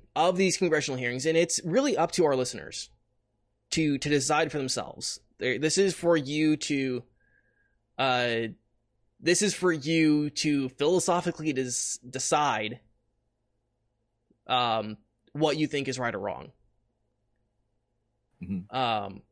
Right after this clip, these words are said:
Speaker 1: but the ultimate question of these antitrust committees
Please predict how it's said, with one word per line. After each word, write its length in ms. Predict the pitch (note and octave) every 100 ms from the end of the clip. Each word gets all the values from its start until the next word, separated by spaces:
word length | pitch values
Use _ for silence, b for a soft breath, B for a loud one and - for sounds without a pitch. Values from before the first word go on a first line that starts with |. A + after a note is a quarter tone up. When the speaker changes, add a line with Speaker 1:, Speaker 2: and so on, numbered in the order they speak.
| _ _ _
Speaker 1:
but 220 | D#3 C#3+
the 280 | D3+ C#3 C3
ultimate 360 | D#3 F#3 G3 G#3+
question 580 | - C#3+ - D3 C#3+ C#3
of 240 | C#3 D3+ D#3
these 220 | E3+ D#3
antitrust 560 | D#3 D3 D3+ D3 C3
committees 760 | - C#3 C3 A2+ G#2+ A#2 -